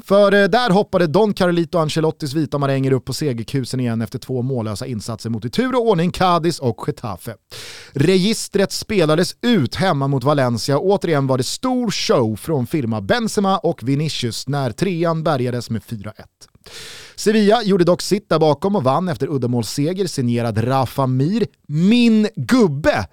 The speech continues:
Rafa Mir, mot Getafe och nog fan ska det ändå kunna bli lite nerv där bakom. Getingboet som är kampen om såväl Champions som Europa League-platserna där bakom dock,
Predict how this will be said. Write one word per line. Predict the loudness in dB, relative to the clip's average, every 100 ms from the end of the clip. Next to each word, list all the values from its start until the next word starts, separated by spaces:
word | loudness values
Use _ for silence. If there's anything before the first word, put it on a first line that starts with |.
| -2
Rafa | 2 2 2 0 0
Mir, | 0 -2 -4 -8 -18 -6
mot | -2 0 0
Getafe | 0 2 0 0
och | 0
nog | 0 0
fan | 0 0 0
ska | 0
det | -2
ändå | 0 -2
kunna | -2
bli | -2 -2
lite | -2 -2
nerv | -2 -2 -4
där | -6 -8
bakom. | -8 -10 -14 -16 -14
Getingboet | -4 -2 -2 0 0 2 2 0
som | 0 -2
är | -2
kampen | 0 -2 -2 -2
om | -6 -4
såväl | -2 -2
Champions | -2 -2 -2 -2 -2 -2
som | -2 -2
Europa | -2 -4 -2
League-platserna | -2 0 -2 -2 -2 -2 -2 -2
där | 0 2 2
bakom | 2 2 0 -2
dock, | -4 -8